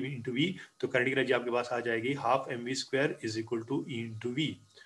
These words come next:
अब ये electron की velocity है, तो मैं इससे find कर सकता हूँ, ये टू उस साइड पे ऊपर चला जाएगा और M जो है वो इस side पे नीचे denominator में चला जाएगा।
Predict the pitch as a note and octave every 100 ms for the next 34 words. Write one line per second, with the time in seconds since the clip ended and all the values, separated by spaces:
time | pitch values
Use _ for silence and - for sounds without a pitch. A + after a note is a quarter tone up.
0 | - - _ - A#2 B2+ D#3 C3+ C3+ C#3+
1 | D3+ D3+ C3+ B2+ C3 - E3 D#3+ D#3+ C#3
2 | A#2+ B2 A#2 - A2+ B2+ C#3 C#3+ C#3 D#3+
3 | - C#3+ C#3+ C#3+ B2+ A#2 A#2 C3+ C#3 -
4 | - _ D3 - C3 B2 B2 B2 - F3
5 | F3 E3+ D#3+ D3+ D3 D3 C#3+ D3 - -
6 | - - - B2+ - D3+ D3 C3 A#2+ C3+
7 | B2+ B2 A2 B2+ B2 C#3 C3 A#2 C#3 B2
8 | A2+ A2 A2 A2 A2 A2 A2 G#2+ G2+